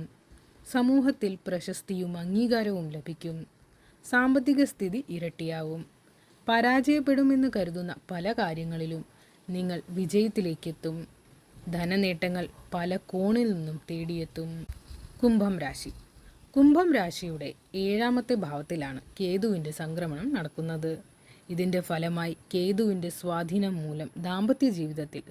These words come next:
സന്തോഷമുണ്ടാവും. പങ്കാളിയുമായി നല്ല ബന്ധത്തിൽ മുന്നോട്ടു പോവാൻ സാധിക്കും. അതോടൊപ്പം തന്നെ പുതിയ ജോലിക്കുള്ള അവസരങ്ങൾ തേടിയെത്തും. ഗുണകരമായ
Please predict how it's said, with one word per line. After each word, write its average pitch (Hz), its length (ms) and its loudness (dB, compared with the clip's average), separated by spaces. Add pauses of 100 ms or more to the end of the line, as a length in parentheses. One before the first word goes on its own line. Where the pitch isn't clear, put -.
സന്തോഷമുണ്ടാവും. 165 920 -4 (600)
പങ്കാളിയുമായി 240 760 4 (100)
നല്ല 190 220 -2
ബന്ധത്തിൽ 160 480 -4 (100)
മുന്നോട്ടു 190 380 -2
പോവാൻ 156 340 -2 (120)
സാധിക്കും. 160 460 -6 (560)
അതോടൊപ്പം 180 600 -2
തന്നെ 165 280 -6 (200)
പുതിയ 185 240 0 (140)
ജോലിക്കുള്ള 180 560 -2
അവസരങ്ങൾ 165 640 -4 (120)
തേടിയെത്തും. 165 580 -2 (760)
ഗുണകരമായ 285 680 4